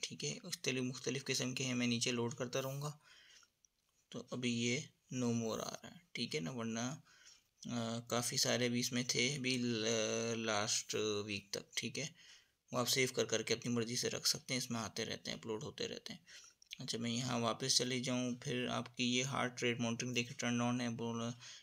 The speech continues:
कॉल रिमाइंडर on है, ठीक है, एसएमएस रिमाइंडर, ऐप रिमाइंडर, यहाँ से मैं ऐप सेलेक्ट कर सकता हूँ कौन कौन सी ऐप्स जो है उसकी मुझे, अ, नोटिफिकेशन चाहिए और मैं देख सकता हूँ उनको,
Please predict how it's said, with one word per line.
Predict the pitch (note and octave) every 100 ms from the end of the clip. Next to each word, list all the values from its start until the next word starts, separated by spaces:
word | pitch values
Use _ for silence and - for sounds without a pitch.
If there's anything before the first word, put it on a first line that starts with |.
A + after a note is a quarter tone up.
| _
कॉल | - B2 A#2+
रिमाइंडर | A#2 A2+ A#2+ A#2
on | A#2 A2+ C3
है, | B2
ठीक | A#2 B2 B2+
है, | B2+ B2 - _ -
एसएमएस | A#2+ - A#2+ A#2+ -
रिमाइंडर, | A#2+ A#2 A#2 A#2 A#2
ऐप | B2+ A#2+ B2+
रिमाइंडर, | B2 A#2+ A#2
यहाँ | A#2 A#2+ A#2+
से | B2
मैं | B2
ऐप | B2 B2
सेलेक्ट | - B2+ B2 B2
कर |
सकता | A#2+ A2+ A#2+
हूँ | B2+
कौन | B2 A#2+
कौन | A#2+ A#2+
सी | - B2
ऐप्स | A#2+ B2 - - - - - _ -
जो | B2 A#2+
है | A2+ A#2+
उसकी | B2+ B2 - B2
मुझे, | A#2+ A#2 B2 B2 - _ _ -
अ, | A#2+ A#2 A#2
नोटिफिकेशन | A#2+ A#2 - A#2+ A2+ B2
चाहिए | B2 G#2+ A2 C3+
और | A#2+ A2+
मैं | A2+ A#2
देख | A#2 A2
सकता | - A#2+ -
हूँ | B2+ C3+
उनको, | B2 A#2 B2+